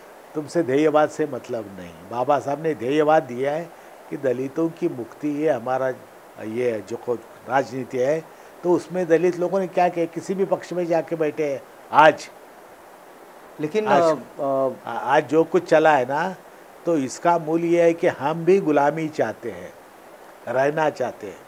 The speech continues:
Speaker 2: अ, भाऊ, आप, आपके व-, वक्तव्यों से बड़ा निराशा का स्वर आ रहा है।
Speaker 1: नहीं, नहीं,
Speaker 2: तो
Speaker 1: मैं निराशावादी नहीं हूँ। मैं सेवेंटी फ़ाइव उम्र का हूँ, पचा-, चालीस पचास बार मैं, यानी विद्यार्थी दशा से मैं काम करते आ-, और आगे,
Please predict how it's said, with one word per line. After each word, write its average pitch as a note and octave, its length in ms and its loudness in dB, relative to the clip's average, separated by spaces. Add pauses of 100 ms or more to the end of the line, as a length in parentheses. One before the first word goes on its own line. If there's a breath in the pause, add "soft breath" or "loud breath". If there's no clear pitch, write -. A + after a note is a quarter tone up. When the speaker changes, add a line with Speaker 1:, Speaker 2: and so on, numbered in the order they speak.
(380 loud breath)
Speaker 2:
अ, D3+ 180 4
भाऊ, E3+ 360 -2
आप, D3+ 300 2
आपके D3 540 2
व-, C#3+ 440 4
वक्तव्यों D#3+ 380 -2
से E3+ 220 -2
बड़ा D#3 260 2
निराशा C#3+ 460 0
का F3 140 -2
स्वर E3+ 240 0
आ D#3+ 120 6
रहा D#3 220 2
है। D#3 240 -10
Speaker 1:
नहीं, D3 200 6
नहीं, F3+ 160 -2 (500)
Speaker 2:
तो D3+ 100 0
Speaker 1:
मैं D#3+ 180 4
निराशावादी D#3+ 840 4
नहीं E3+ 260 2
हूँ। A2+ 180 -4 (1080)
मैं C#3+ 120 2
सेवेंटी D3 540 0
फ़ाइव D3+ 760 0
उम्र C3+ 340 0
का D3+ 140 -2
हूँ, E3 340 -2 (600 loud breath)
पचा-, C#3 320 0
चालीस D3 440 0
पचास D3+ 300 4
बार D3+ 180 4
मैं, D3+ 220 -4
यानी C#3 180 -4
विद्यार्थी D3+ 540 4
दशा D#3 300 0
से E3 120 -2
मैं D#3+ 140 -2
काम D#3 260 0
करते D3+ 300 -2
आ-, D3+ 180 0 (360 loud breath)
और D#3 120 -2
आगे, F3 360 6